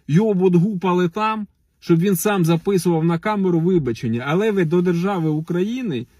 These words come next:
і до державності не маєте ніякого відношення. Ви служите все время, блін, системі, блін. Януковича, Порошенка, Зеленського, завтра ще кому буде, блін.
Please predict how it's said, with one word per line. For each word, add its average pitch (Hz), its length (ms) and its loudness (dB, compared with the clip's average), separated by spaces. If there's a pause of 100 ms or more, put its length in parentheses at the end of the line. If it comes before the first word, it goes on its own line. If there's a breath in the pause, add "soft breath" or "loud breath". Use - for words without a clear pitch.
(100)
і 135 100 -2
до 165 120 4
державності 156 720 0
не 139 100 0
маєте 185 360 0
ніякого 165 360 0
відношення. 143 640 -2
Ви 151 180 2
служите 143 760 -2 (240)
все 147 220 0
время, 175 440 -2
блін, 110 320 -6 (760)
системі, 165 840 0
блін. 107 300 -10 (300)
Януковича, 208 1200 0
Порошенка, 190 1000 0
Зеленського, 196 840 -2
завтра 202 400 -2
ще 190 280 -2
кому 175 260 2
буде, 156 420 0
блін. 123 300 -4